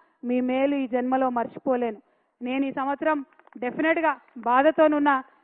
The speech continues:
క్లిష్టమైన పరిస్థితుల్లో ఉన్న, కుటుంబానికి దూరం చేసిండ్రు అనేటటువంటి బాధతో ఉన్న సమయంలో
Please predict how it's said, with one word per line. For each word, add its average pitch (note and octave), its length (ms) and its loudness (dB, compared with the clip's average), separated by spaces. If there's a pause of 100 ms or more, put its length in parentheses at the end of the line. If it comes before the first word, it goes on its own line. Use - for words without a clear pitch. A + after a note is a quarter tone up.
(180)
క్లిష్టమైన D4 500 -2
పరిస్థితుల్లో C#4 600 -2
ఉన్న, C4 300 -2 (440)
కుటుంబానికి D4 580 2
దూరం D#4 440 2
చేసిండ్రు D#4 360 -4
అనేటటువంటి C4+ 760 -10 (320)
బాధతో B3+ 420 -2
ఉన్న B3+ 160 -4
సమయంలో C4+ 580 -6